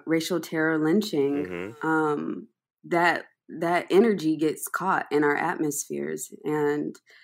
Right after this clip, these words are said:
Speaker 1: um, it gets caught in our bodies, and it gets caught in our, our spirits and our memory. And so I'm, yeah, I can just think about, you know, you saying that that land is ten minutes away from where Ahmaud was killed. And,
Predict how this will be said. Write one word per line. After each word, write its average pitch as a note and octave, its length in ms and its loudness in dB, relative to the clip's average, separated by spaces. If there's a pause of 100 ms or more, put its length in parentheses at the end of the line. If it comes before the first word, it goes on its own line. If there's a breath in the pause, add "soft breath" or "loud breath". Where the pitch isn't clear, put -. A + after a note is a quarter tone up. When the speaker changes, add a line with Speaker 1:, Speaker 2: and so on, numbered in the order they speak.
(440 soft breath)
Speaker 1:
um, D#3 640 2 (200)
it E3+ 100 -2
gets F3 180 2
caught - 280 2
in E3+ 120 4
our D3+ 120 0
bodies, D3+ 680 0
and D3+ 100 -4
it - 80 -4
gets D3+ 180 -6
caught D3+ 260 0
in D#3 100 2
our, C#3+ 260 2 (140)
our D3 80 -10
spirits - 600 -4
and D#3+ 100 2
our D3 100 6
memory. D3 600 2 (240)
And D#3+ 180 6
so D#3 180 0
I'm, C#3+ 440 2 (340)
yeah, E3+ 240 4
I D3+ 80 4
can D#3+ 220 2
just D3+ 240 -2
think E3+ 200 6
about, D3 360 0 (320)
you D#3+ 160 0
know, D3 100 4
you D3 180 2
saying D3+ 420 0
that C#3+ 260 0 (240)
that D3 180 0
land D3+ 320 2
is D3 320 -4 (300 soft breath)
ten E3 180 2
minutes D3 320 0
away D3+ 300 0
from D3 380 0
where D3 240 -2
Ahmaud C#3+ 300 2
was C#3 200 -4
killed. D#3 460 -4
And, C#3 560 0